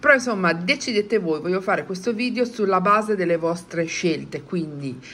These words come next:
lasciate un mi piace e lasciate un commentino con scritte le vostre opzioni. Fatemi sapere anche che cosa ne pensate di queste scelte, se conoscevate il sito di Kindia Blu,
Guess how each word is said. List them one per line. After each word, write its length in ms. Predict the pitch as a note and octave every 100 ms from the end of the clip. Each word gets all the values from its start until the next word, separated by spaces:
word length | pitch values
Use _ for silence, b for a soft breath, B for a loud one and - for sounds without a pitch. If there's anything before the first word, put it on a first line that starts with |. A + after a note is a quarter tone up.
| B
lasciate 560 | D3+ - F3+ B2 A2 -
un 120 | D4+ C4+
mi 140 | F#3
piace 540 | F3+ C3+ C3 - F4 - B B B B
e 100 | -
lasciate 340 | C#4+ D4+ - F3
un 80 | G3+
commentino 720 | A3 A#3+ G#4 E4+ D#3 D3 F3+
con 140 | B3
scritte 400 | - D#3 C#3 G3
le 100 | G#3
vostre 540 | F3 B2+ B2+ F3 E3+ -
opzioni. 720 | A3+ - - D#3+ B2+ G2+ D#2+ B B B
Fatemi 320 | - G3 F3+
sapere 360 | E3+ E3 G3 D#3
anche 340 | D#3+ C#3+ C#3
che 80 | D3
cosa 240 | D#3+ D#3+
ne 100 | D3+
pensate 400 | D3 D3+ D#3 E3
di 140 | C#3+ C#3
queste 240 | D3 D3+
scelte, 480 | D#3 - B3 F3+ D3
se 160 | - F3
conoscevate 760 | E3 D#3+ - E3 F3 B3 C#4 C#4 B B B
il 140 | F#3
sito 340 | F3+ G#3 F3+ F3
di 180 | D#3+
Kindia 400 | - F#3+ F3+ G#3+
Blu, 400 | E4 C4+ A#3 -